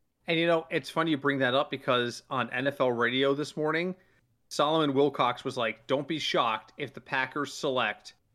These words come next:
a quarterback in the mid to late rounds this year because you need to have the guy and you need to have the guy who could come in if the guy gets hurt." And, and, and Zach Wilson has now become the guy who can come in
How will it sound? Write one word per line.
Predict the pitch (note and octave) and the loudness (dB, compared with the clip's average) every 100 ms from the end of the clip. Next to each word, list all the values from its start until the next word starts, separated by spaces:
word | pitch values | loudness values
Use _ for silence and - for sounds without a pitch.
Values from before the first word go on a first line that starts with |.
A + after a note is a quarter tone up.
| _ _ - | _ _ -4
a | C3+ | -4
quarterback | - F3 F3 B2 A2 G#2+ A2 _ - | 0 2 4 2 0 0 -4 _ -8
in | C#3+ | -4
the | C3 | -2
mid | B2 C3 C#3 | 0 -2 -2
to | D#3 | -4
late | C#3+ C#3+ | -2 0
rounds | C3+ D3+ D#3+ B2+ | 2 2 2 -2
this | A#2+ - | -4 -4
year | A2+ F#2+ F#2 - _ _ _ _ - | -4 -6 -8 -12 _ _ _ _ -6
because | B2+ C#3+ C3 | 0 0 0
you | A#2+ | -4
need | B2+ D3+ | -2 -2
to | D#3+ | 0
have | D#3 C3 | 0 0
the | B2 | -2
guy | G2+ A#2 A2+ B2 F#3 A#3 - _ _ _ - | -2 2 4 4 2 -2 -12 _ _ _ -8
and | C#3 C#3 | -4 -4
you | |
need | D#3 F#3+ F3 | -4 -6 -2
to | |
have | D#3 F3 | 0 0
the | C#3+ | -2
guy | B2+ D#3 D3 D3+ | -2 0 2 0
who | C#3 | -4
could | - C#3+ | -6 -6
come | - - C3 C3+ | -4 -2 0 0
in | C#3+ G#2+ F#2 _ _ _ _ - | 0 -2 -6 _ _ _ _ -6
if | D3+ F3+ | -6 -4
the | B2 | -2
guy | D3 C#3+ | 2 2
gets | C3+ B2 | 2 -4
hurt." | - A#2+ F#2+ _ _ _ _ _ _ _ _ _ - | 0 -2 -2 _ _ _ _ _ _ _ _ _ -2
And, | C#3+ C#3 | -2 -2
and, | D3+ D#3+ | -6 -4
and | D#3+ C#3+ | -6 -4
Zach | D3+ D#3+ - | 0 0 0
Wilson | F3+ E3 | -2 0
has | D3 C#3 | 0 2
now | D3 | 2
become | C#3 C3+ D#3+ C3+ A#2+ A#2 | 0 -2 0 0 -2 -8
the | C3 | -10
guy | A#2+ C#3+ C#3+ D3 | -2 0 0 -2
who | D3 | -6
can | D3+ D3 | -8 -8
come | D#3 C#3 | -4 -2
in | D3 C3 G2+ G2 | -2 -2 -6 -14